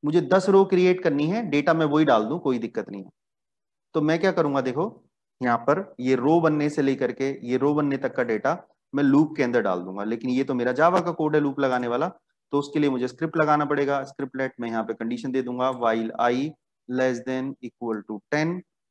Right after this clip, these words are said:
और यहाँ पर मेरी bracket start हो गई। अब देखिए ये मेरा Java का code खत्म।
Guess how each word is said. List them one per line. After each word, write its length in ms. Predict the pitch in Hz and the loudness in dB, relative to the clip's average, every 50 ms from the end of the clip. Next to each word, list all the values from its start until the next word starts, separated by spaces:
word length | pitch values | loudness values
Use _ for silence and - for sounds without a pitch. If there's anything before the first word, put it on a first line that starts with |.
| _ _ _ _ _ _ _ - | _ _ _ _ _ _ _ -14
और 120 | 117 110 | -12 -6
यहाँ 140 | 120 127 131 | -4 -2 -2
पर 160 | 120 123 120 | 0 -2 -2
मेरी 240 | 117 113 107 101 104 | -2 -4 -4 -4 -4
bracket 380 | 98 107 123 135 131 - 151 160 | 0 0 0 0 0 -2 -4 -4
start 340 | 151 156 - 147 139 139 139 | -4 0 2 2 2 2 2
हो 80 | 143 127 | -2 -2
गई। 240 | 135 139 143 151 - _ _ _ _ _ _ _ _ _ _ _ _ - | -2 -2 -4 -6 -8 _ _ _ _ _ _ _ _ _ _ _ _ 2
अब 200 | 160 170 160 135 | 2 2 2 2
देखिए 520 | 135 123 120 - 127 120 120 127 143 151 - _ _ _ _ _ _ | 0 0 0 -2 -2 -2 -2 -2 -4 -6 -10 _ _ _ _ _ _
ये 200 | 123 123 135 139 | -4 -2 0 0
मेरा 220 | 131 120 110 117 120 | 0 0 0 0 0
Java 340 | - 117 98 101 104 110 113 | 2 2 2 2 0 -2 -4
का 80 | 131 | -6
code 320 | 127 - 107 101 98 98 - | -8 -8 -8 -8 -8 -8 -6
खत्म। 380 | - - 175 - 127 95 85 | -6 -2 0 0 0 -2 -4